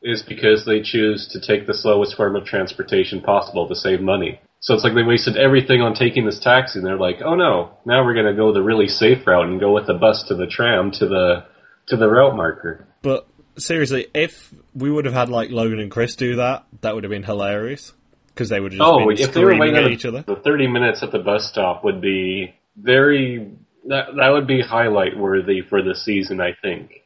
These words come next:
Speaker 1: Or if you had, like, even Tara and Will or Charlotte and Myrna, like, bickering at the, at the bus stop there. But Cindy and Rick, it's just like, "Oh, uh, Rick, I,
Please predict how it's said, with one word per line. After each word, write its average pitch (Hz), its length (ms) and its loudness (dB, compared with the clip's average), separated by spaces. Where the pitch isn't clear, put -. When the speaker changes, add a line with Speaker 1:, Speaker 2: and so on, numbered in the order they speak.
Speaker 1:
Or 127 120 2
if 127 80 -2
you 139 120 4
had, 127 80 2
like, 123 220 2
even 131 180 0
Tara 131 340 2
and 120 100 -2
Will 123 320 0
or 107 140 0
Charlotte 117 440 0
and 101 40 -6
Myrna, 117 600 -2
like, 113 240 -4
bickering 113 420 -2
at 110 160 0
the, 107 580 0
at 110 120 -6
the 107 80 2
bus 110 260 2
stop 113 320 0
there. 117 400 -2
But 113 240 2
Cindy 139 380 4
and 107 140 0
Rick, 139 220 2
it's 101 120 -6
just 143 180 -4
like, 98 260 -2
"Oh, 143 400 0
uh, 101 280 -4
Rick, 135 280 0
I, 123 500 0